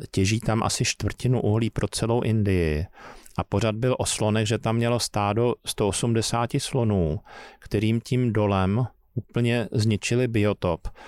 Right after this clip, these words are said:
Takže sloni zoufalí chodili loupit do vesnic a vesničané se jich báli. Takže tímhle způsobem, prosím, my chráníme C O dva. Konkrétně, konkrétně teda v,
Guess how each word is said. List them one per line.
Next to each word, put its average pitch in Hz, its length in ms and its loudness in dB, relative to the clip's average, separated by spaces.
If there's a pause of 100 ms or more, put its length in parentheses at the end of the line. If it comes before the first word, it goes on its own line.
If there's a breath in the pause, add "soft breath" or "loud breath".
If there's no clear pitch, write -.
(140)
Takže 101 300 0
sloni 107 400 0
zoufalí 107 460 0
chodili 113 380 0
loupit 107 340 0
do 101 140 0
vesnic 98 460 0
a 85 60 0
vesničané 95 600 0
se - 180 0
jich 95 120 2
báli. 87 440 0 (540 loud breath)
Takže 101 300 2 (140)
tímhle 123 320 0
způsobem, 117 600 -2
prosím, 104 540 0 (200)
my 104 220 2 (100)
chráníme 110 760 2
C 95 240 0
O 92 140 0
dva. 76 320 -2 (880 loud breath)
Konkrétně, 117 600 0 (160)
konkrétně 113 640 0
teda 98 420 -2
v, - 300 -8